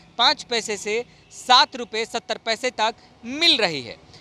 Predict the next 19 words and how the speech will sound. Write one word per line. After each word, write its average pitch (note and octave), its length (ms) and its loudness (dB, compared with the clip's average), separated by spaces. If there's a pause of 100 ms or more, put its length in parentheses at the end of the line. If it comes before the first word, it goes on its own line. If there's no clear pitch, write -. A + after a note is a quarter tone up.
(160)
ये C#4+ 200 4
बिजली A#3+ 380 -2
विभाग A#3+ 400 2
के B3+ 80 -2
सर्व-, A3 360 -4
ये A#3 180 -2
बिजली A#3+ 340 -4
विभाग A#3+ 320 0
को A#3+ 120 -6
लेकर A#3 300 -2
एक A3+ 160 -2
सर्वे G3 300 -2
रिपोर्ट A#3 360 -4
कराया C4 280 6
गया B3 200 2
था A#3+ 260 -2 (280)
और G3+ 160 -2
उसी C4 240 -8
रिपोर्ट B3+ 460 -2